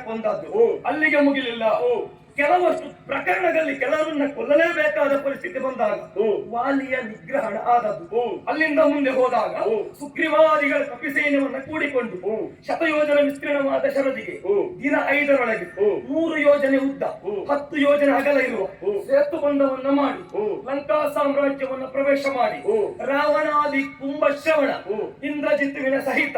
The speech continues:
Speaker 2: ಹ್ಮ್.
Speaker 1: ಸರ್ವರ ನಾಶವನ್ನ ಮಾಡಿ
Speaker 2: ಹ್ಮ್.
Speaker 1: ಸೀತಾಮಾತೆಯನ್ನು ಬಿಡಿಸಿಕೊಂಡು ಬಂದದ್ದು.
Speaker 2: ಹ್ಮ್.
Speaker 1: ಇದರ ಮಧ್ಯದಲ್ಲಿಯೂ
Speaker 2: ಹ್ಮ್.
Speaker 1: ಇನ್ನೊಂದು ಕಲಿತನದ ವಿಷಯವನ್ನು ಹೇಳುವುದಾದ್ರೆ,
Speaker 2: ಹ್ಮ್.
Speaker 1: ಕಲಿತನ ಹೆಸರು ಮಾಡಿದವರು
Speaker 2: ಹ್ಮ್.
Speaker 1: ಸಮುದ್ರ ರಾಜ ಎನ್ನುವ ಹಾಗೆ ಹೇಳಿದ್ದಾರೆ.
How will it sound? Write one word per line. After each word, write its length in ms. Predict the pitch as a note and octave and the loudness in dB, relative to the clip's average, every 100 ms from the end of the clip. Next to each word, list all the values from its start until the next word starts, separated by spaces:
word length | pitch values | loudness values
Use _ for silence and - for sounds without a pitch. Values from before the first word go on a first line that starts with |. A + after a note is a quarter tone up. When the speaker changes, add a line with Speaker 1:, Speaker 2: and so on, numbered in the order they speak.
| - | -6
Speaker 2:
ಹ್ಮ್. 280 | F3 A3 - | -2 -2 -4
Speaker 1:
ಸರ್ವರ 400 | - C#4 D4 C#4+ C#4+ | -4 -2 4 4 6
ನಾಶವನ್ನ 540 | C#4 C#4 C#4 C4+ C4 B3+ | 4 2 0 -2 -2 -4
ಮಾಡಿ 320 | C#4 B3 D#3+ D#3+ | -4 -4 -8 0
Speaker 2:
ಹ್ಮ್. 240 | A#4 G3+ - - - | 2 2 -6 -18 -6
Speaker 1:
ಸೀತಾಮಾತೆಯನ್ನು 1000 | C#4 C#4+ C#4+ D4 C#4+ C#4 C#4 C#4 C4 C#4 | -2 -2 0 2 4 2 0 0 0 0
ಬಿಡಿಸಿಕೊಂಡು 520 | - - C4+ B3 B3+ | -4 -8 -6 -4 -2
ಬಂದದ್ದು. 420 | D4+ C#4+ - - | 0 2 2 0
Speaker 2:
ಹ್ಮ್. 200 | A#3 G4+ - - | 0 0 -4 -6
Speaker 1:
ಇದರ 320 | C4+ D4 D4+ | -2 0 0
ಮಧ್ಯದಲ್ಲಿಯೂ 720 | C4+ A#3+ - D#4+ C#4 G#3+ - | 0 -4 0 2 2 0 -6
Speaker 2:
ಹ್ಮ್. 320 | - B3+ A3+ | -2 0 -2
Speaker 1:
ಇನ್ನೊಂದು 480 | C4+ D4 D#4+ D4+ C#4 | -2 -2 -2 0 -2
ಕಲಿತನದ 540 | C4 C#4+ C#4+ C#4 C4+ C4+ | 0 0 2 4 4 2
ವಿಷಯವನ್ನು 480 | - C4+ A#3+ A#3+ | 0 0 0 0
ಹೇಳುವುದಾದ್ರೆ, 520 | C4 C#4+ C#4 B3 A3 F3+ | 2 2 2 0 -2 -4
Speaker 2:
ಹ್ಮ್. 400 | - A#3 F#3+ - | 0 2 2 4
Speaker 1:
ಕಲಿತನ 400 | D4 D4 D#4+ C4+ C4+ | 4 4 2 0 0
ಹೆಸರು 400 | B3+ D4 C#4+ C#4 | -6 0 2 2
ಮಾಡಿದವರು 500 | C#4 C4 B3+ G#3+ - | 2 2 0 -4 -8
Speaker 2:
ಹ್ಮ್. 240 | - B3 G#3 | 2 4 4
Speaker 1:
ಸಮುದ್ರ 320 | C#4 C#4 D4 D4 | 2 -2 -2 -2
ರಾಜ 220 | D4 C#4+ | 2 2
ಎನ್ನುವ 280 | C#4 C#4 C4+ | 2 2 0
ಹಾಗೆ 160 | C4 C4 | -2 0
ಹೇಳಿದ್ದಾರೆ. 500 | C4+ B3+ A#3+ G#3+ | 0 -2 -2 -4